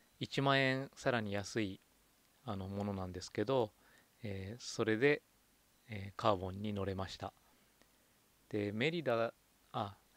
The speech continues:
えーと、リアクトと、まあ、スクルトゥーラ四千に相当するのは多分これだと思うんですけど、リアクト四千、えー、五万円ぐらい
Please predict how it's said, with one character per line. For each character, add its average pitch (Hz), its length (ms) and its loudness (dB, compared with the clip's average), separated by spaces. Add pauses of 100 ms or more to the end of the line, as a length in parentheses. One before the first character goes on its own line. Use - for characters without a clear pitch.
(340)
え 107 80 -2
ー 101 40 -2
と、 - 140 -4
リ 117 160 6
ア 165 80 6
ク - 100 -14
ト 131 140 -6
と、 101 340 -4 (1600)
ま 110 220 -2
あ、 107 80 -10 (260)
ス - 120 -12
ク 147 120 -2
ル 143 80 -4
ト - 100 -2
ゥ 165 40 4
ー - 20 8
ラ 127 60 10
四 117 200 4
千 131 320 0
に 104 320 -4
相 113 220 -4
当 120 180 0
す - 140 -4
る 113 100 2
の 107 100 0
は 95 120 -2
多 120 120 4
分 98 200 -4
こ - 140 -2
れ 101 60 -2
だ 107 120 2
と - 100 -4
思 98 140 -2
う - 20 -6
ん 98 60 -8
で 92 80 -10
す - 100 -12
け - 80 -8
ど、 95 220 -8 (400)
リ 120 120 6
ア 110 60 4
ク - 100 -12
ト 101 140 -2
四 98 220 -4
千、 95 340 -8 (540)
え 98 220 -6
ー、 - 40 -18
五 117 140 2
万 120 180 6
円 123 220 4
ぐ 143 80 2
ら 117 140 2
い 95 120 -8